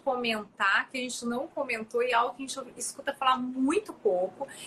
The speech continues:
é, que a gente tem começado a fazer em alguns centros, eu particularmente não tenho aqui, que é a elastografia esplênica do baço. Como é que a gente pode usar essa elastografia esplênica num contexto de doença hepática em geral, ou se no trans-,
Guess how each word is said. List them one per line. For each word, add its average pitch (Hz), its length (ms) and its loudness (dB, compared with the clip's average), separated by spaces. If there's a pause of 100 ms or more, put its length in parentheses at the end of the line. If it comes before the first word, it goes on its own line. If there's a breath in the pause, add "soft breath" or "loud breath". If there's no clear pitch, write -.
(220 loud breath)
é, 214 800 8
que 247 80 -2
a - 20 0
gente - 240 -6
tem 285 280 0
começado 262 720 2
a 277 40 -10
fazer 214 360 0
em - 20 2
alguns 208 240 -2
centros, 196 600 -4
eu 208 120 6
particularmente 214 640 0
não 202 120 -6
tenho 202 240 -2
aqui, 220 100 -14
que - 80 0
é 226 60 8
a - 20 8
elastografia 247 600 4
esplênica 294 640 2
do 240 100 0
baço. 254 580 6
Como 214 160 -4
é 226 120 4
que 370 80 -6
a - 20 2
gente 415 220 0
pode 320 360 6
usar 254 440 4
essa 269 180 -2
elastografia 233 720 0
esplênica 220 880 -2 (320 soft breath)
num 220 240 4
contexto 220 840 4
de 208 160 -6
doença 208 420 4
hepática 269 460 6
em 240 60 0
geral, 226 460 8
ou 320 100 -2
se 403 160 -4
no 392 80 -4
trans-, 339 320 0